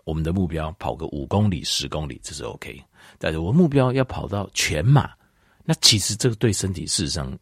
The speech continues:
某种程度就是一个有相当伤害压力。好，那，哦，就稍微多了一点。我个人的看法啦，我个人的看法，当然有人可能白马的大哥，那就不好意思。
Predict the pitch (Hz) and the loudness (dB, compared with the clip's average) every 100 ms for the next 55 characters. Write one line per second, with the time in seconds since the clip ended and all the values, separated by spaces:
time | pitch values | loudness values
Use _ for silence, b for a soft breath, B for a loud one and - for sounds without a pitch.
0 | - 92 127 71 78 71 76 85 82 71 | -2 2 2 0 -4 -6 -6 -6 -4 -6
1 | 69 69 - 65 - 80 78 69 - 62 | -4 -6 -6 -6 -2 -2 -2 -4 -2 -4
2 | - - - - - - - _ B B | -6 -10 -10 -10 -12 -14 -20 _ B B
3 | B B - - - 110 101 92 B B | B B -8 -8 -6 -2 0 -2 B B
4 | B _ _ - 76 71 65 - 110 - | B _ _ -4 -2 -2 -4 -4 -2 0
5 | 85 76 - 71 65 52 - - - _ | -2 -2 -2 -2 -2 -6 -12 -18 -20 _
6 | _ - 78 - 90 69 67 - 65 - | _ -14 -4 2 2 0 -4 -2 -4 -6
7 | 58 - - - - - - - - - | -10 -14 -10 -8 -8 -10 -12 -14 -10 -4
8 | 90 82 71 65 65 - 67 - 67 78 | -2 -2 -4 -8 -8 -8 -8 -2 -2 0
9 | 69 52 - - 67 65 57 62 64 64 | -4 -6 -6 -2 -2 -4 -8 -6 -6 -4
10 | - 62 64 64 | -2 -2 -2 -8